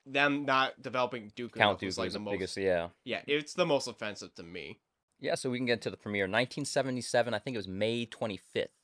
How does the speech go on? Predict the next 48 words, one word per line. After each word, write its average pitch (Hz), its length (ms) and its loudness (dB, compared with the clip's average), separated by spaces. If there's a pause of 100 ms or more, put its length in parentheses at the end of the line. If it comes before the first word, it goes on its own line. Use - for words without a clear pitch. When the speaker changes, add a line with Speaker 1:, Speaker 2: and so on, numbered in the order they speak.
(140)
Speaker 1:
Oh, 127 140 2
yeah. 117 100 0
Speaker 2:
Right? 131 180 8 (280)
Okay, 127 260 12
I - 40 8
got 127 140 6
it 120 40 6
right. 110 260 6 (480)
May 123 200 6
twenty-fifth, 147 420 2
nineteen 120 300 2
seventy-seven, 95 920 0 (280)
uh, 90 340 4 (140)
Star 107 340 4
Wars 101 260 -2
premieres, 92 640 -4 (120)
and 95 340 -2 (800)
I 131 80 2
try - 160 4
to 170 140 8
ask 123 220 4
my 101 100 0
dad 95 520 4 (120)
and 98 140 -6
my 95 100 -4
mom 95 280 -4
about, 82 260 -6
like, 50 120 -10
how, 85 160 -12
what, 90 200 -8 (120)
how 107 220 -12
big 95 300 -10
was 95 220 -8
this? 101 200 -6
And 110 100 -12
this 127 120 -8
was 135 120 -6
huge, - 580 -12
you 95 140 -6
know? 85 160 -4
This 98 200 -6
was, 117 180 -6
like, 95 340 0
this 117 260 -6
was 127 140 -4
in 104 80 -6
theaters 104 320 -6
for 85 280 -8